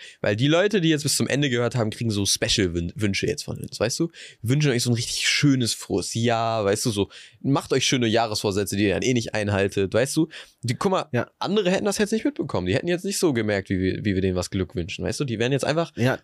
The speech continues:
Speaker 1: aus der Folge rausgegangen, haben auf Pause gedrückt oder so und kriegen gar nicht unsere Glückwünsche hier jetzt mit. Die haben, sind
Speaker 2: Ja.
Speaker 1: jetzt einfach ohne Glückwünsche. Die denken jetzt, wir sind asozial und haben
Speaker 2: Und
Speaker 1: denen
Speaker 2: die
Speaker 1: nichts
Speaker 2: sind,
Speaker 1: gewünscht.
Speaker 2: die sind echt von hohem Wert.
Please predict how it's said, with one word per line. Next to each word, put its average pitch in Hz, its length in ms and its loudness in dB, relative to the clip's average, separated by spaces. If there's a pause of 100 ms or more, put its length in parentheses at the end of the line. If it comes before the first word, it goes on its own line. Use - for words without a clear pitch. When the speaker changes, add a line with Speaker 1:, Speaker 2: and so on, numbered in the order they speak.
(280)
Speaker 1:
aus 120 120 -4
der 127 100 2
Folge 135 320 0
rausgegangen, 104 560 -2
haben 113 160 0
auf 113 160 -6
Pause 208 280 0
gedrückt 95 360 -4
oder 98 200 2
so 120 220 0 (320)
und 127 340 -2 (220)
kriegen 139 240 -2
gar 143 140 2
nicht 165 120 0
unsere 151 260 0
Glückwünsche 135 440 -2
hier 92 160 2
jetzt 87 160 -2
mit. 90 220 -4
Die 110 60 0
haben, 131 120 -2
sind 170 100 2
Speaker 2:
Ja. 180 60 2
Speaker 1:
jetzt - 100 -2
einfach 156 200 0
ohne 190 220 0
Glückwünsche. 175 400 -6
Die 113 60 0
denken 143 140 0
jetzt, 147 180 0
wir 117 100 2
sind 104 100 -2
asozial - 460 0
und 90 80 0
haben 95 80 0
Speaker 2:
Und 139 40 4
Speaker 1:
denen - 40 2
Speaker 2:
die 170 60 2
Speaker 1:
nichts 170 80 0
Speaker 2:
sind, 214 100 0
Speaker 1:
gewünscht. 147 160 0
Speaker 2:
die 156 60 2
sind 175 140 0
echt 196 200 -2
von 165 160 2
hohem 175 280 2
Wert. 151 340 0